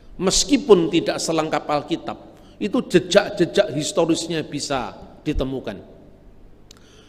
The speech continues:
Ketika orang berbicara tentang Salomo misalnya, Salomo bisa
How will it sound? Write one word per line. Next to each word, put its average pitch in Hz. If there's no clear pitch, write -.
Ketika 233
orang 214
berbicara 170
tentang 170
Salomo 170
misalnya, 135
Salomo 151
bisa 131